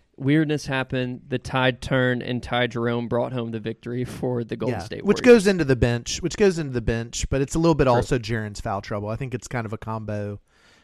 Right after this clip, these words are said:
Speaker 2: Jaren foul trouble and bench outplaying us moment.
Speaker 1: Yep. Well, let's talk a little bit about the other two games that happened this past week, and we will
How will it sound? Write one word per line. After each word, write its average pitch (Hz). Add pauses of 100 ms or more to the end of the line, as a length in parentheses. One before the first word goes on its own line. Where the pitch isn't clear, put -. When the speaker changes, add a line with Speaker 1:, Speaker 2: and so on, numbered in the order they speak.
(160)
Speaker 2:
Jaren 123
foul 113
trouble 113
and 107
bench 110
outplaying 92
us 82 (140)
moment. 110
Speaker 1:
Yep. 117 (680)
Well, 160
let's 180
talk 214
a 160
little 151
bit 135 (240)
about 127
the 123
other 127
two 139
games 131
that 123
happened 127
this 120
past 117
week, 123
and 117
we 131
will 117